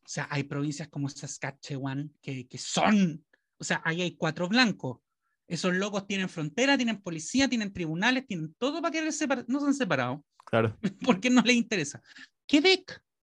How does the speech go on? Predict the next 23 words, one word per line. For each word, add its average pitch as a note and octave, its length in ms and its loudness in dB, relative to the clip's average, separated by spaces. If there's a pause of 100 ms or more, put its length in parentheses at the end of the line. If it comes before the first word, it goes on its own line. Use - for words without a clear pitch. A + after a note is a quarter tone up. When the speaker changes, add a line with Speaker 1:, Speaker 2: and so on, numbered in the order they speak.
(360)
Speaker 1:
en G#3+ 120 -2
Canadá, G3+ 400 4
el F3 80 0
caso B3 220 -2
de C4 60 -2
Quebec, D#4+ 360 0 (580)
que G3 60 2
ha F3 40 2
sido, B3+ 280 4
weón, B3+ 320 4
el A#3+ 340 0 (460)
paradigma B3+ 840 2
a D#4 60 -2
nivel D4 260 2
internacional C#4 720 -2
para C#4 220 -2
procesos C4 720 -4
de A3+ 100 2
eventuales A3+ 520 0
secesiones. A3+ 600 -2 (600)
Sigue E4+ 340 2
en C#4 80 4
Canadá. C#4 560 4